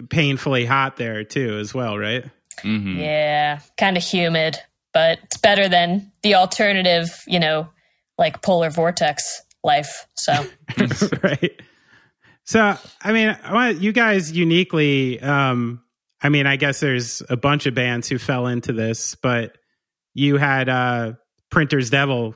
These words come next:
Speaker 1: came out on, what, February twenty-eighth of twenty twenty?
Speaker 3: Yep.
Speaker 1: Um, so, you know, when you were, like, leading up to that date, uh, you know, ha-,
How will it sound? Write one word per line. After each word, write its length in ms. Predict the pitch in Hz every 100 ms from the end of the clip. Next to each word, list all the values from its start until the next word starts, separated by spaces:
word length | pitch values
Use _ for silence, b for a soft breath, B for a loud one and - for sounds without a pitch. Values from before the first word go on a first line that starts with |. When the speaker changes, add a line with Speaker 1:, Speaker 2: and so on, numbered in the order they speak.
| _
Speaker 1:
came 220 | 151 127
out 300 | 123 120 117
on, 480 | - 123 120 110 107 _ _ _ -
what, 200 | 120 98
February 720 | - 143 131 131 131 131 127
twenty-eighth 720 | - - 135 127 123 143 151
of 120 | 156 143
twenty 260 | 156 151
twenty? 480 | 143 156 151 160 175 _ _ _ _ _ -
Speaker 3:
Yep. 140 | 170 131
Speaker 1:
Um, 480 | 117 113 113 110 110 _ _ _ _ _ _
so, 580 | - - 160 143 135 - _ _ _ -
you 220 | - 170
know, 160 | 139 131
when 200 | 151 175
you 100 | 208
were, 200 | 190 170
like, 480 | 156 131 117 - _ _ _ _ _ _ _
leading 440 | 147 156 180 170 147
up 180 | 160 -
to 100 | 156
that 300 | 135 123 113
date, 440 | 143 151 131 117 120
uh, 120 | 131
you 240 | 123 151
know, 240 | 135 127 127
ha-, 440 | 123 175 135 156